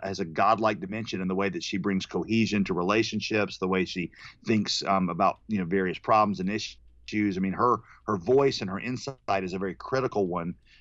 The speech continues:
um, both in the family and in the larger, you know, community of God. So by the time you get to the New Testament, what you see is that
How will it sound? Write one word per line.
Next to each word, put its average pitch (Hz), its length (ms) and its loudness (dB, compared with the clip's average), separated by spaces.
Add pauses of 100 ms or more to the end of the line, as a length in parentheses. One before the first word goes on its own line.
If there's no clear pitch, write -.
(120)
um, 92 260 2
both 113 220 0
in 104 80 2
the 95 40 0
family 135 420 0
and 123 80 0
in 107 80 2
the 107 80 4
larger, 107 440 2
you 104 80 -2
know, 98 80 -2
community 131 460 0
of 80 80 -4
God. 76 260 0
So 113 180 2
by 117 120 -4
the 104 80 -4
time 151 200 2
you 139 60 -2
get 123 100 -4
to - 60 -12
the 120 60 -4
New 110 120 -2
Testament, 127 460 -2
what 98 140 -4
you 95 80 -8
see 104 320 2 (400)
is 117 220 4
that 110 200 2